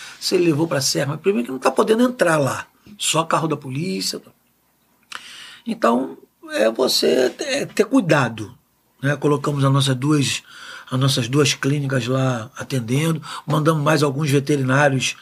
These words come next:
que, pra atender. Tem um pessoal de São Paulo. A minha diretora médica de São Paulo, que mora em Taubaté,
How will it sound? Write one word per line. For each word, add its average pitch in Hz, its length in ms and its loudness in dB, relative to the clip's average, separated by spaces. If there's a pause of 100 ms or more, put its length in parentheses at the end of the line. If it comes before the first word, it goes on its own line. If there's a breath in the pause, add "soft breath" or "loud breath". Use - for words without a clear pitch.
(340 loud breath)
que, 135 160 -4
pra 143 200 0
atender. 139 380 2
Tem 143 120 -4
um 135 40 -4
pessoal 151 320 0
de 135 100 -2
São 143 180 0
Paulo. 151 420 2 (280 loud breath)
A 139 80 -6
minha 165 160 0
diretora 151 760 2 (500 loud breath)
médica 165 380 4
de 135 80 -4
São 147 200 0
Paulo, 151 360 2
que 139 80 -4
mora 151 200 0
em 143 40 -4
Taubaté, 160 640 2